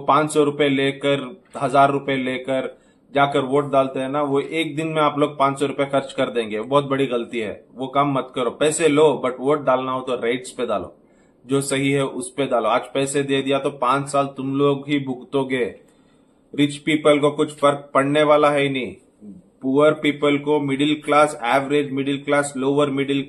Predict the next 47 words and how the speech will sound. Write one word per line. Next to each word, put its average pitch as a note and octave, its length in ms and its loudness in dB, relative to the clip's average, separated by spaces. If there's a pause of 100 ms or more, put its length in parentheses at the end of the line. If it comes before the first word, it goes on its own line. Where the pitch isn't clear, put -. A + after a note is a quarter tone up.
क्लास, C#3 500 -2
उनको C#3+ 300 -4
ही D#3+ 80 2 (100)
फर्क C#3 260 0
पड़ने B2+ 220 -4
वाला A2 260 -2
है। F#2 140 -8 (340)
और D3 240 2
वोट्स D3 320 2
डालने C#3+ 380 2
जाओ A#2+ 240 2
यार, G#2+ 300 0
वोट्स C3+ 400 -2 (540)
के D3+ 40 -4
ना, D#3 140 0
बहुत C#3+ 360 2
लोगों D3 280 2
को - 120 -2
मैंने C#3+ 300 -2
अपने C#3+ 420 -2
फैमिलीज D3 640 -2
और C3 120 0
रिलेटिव्स C#3+ 400 -2
में C#3+ 120 -2
भी C#3+ 120 -4
देखा C3+ 340 -2
है, C3+ 220 -2
मैंने C3+ 180 -4
डिबेट C3 480 -4
किया C#3+ 180 0
उन C3+ 120 -4
लोगों B2+ 260 -4
के B2+ 120 -8
साथ, A#2+ 200 -2 (460)
they D#3 100 8
are D#3 100 8
not D3 300 2
at E3 120 -4
all E3+ 140 2 (160)
interested। C3+ 640 0
मतलब C3 360 0
नहीं, C#3 300 -2
वो D#3 180 -6
एक F3 240 -2
वोट F#3 160 -2
से - 160 -4
क्या D#3+ 220 0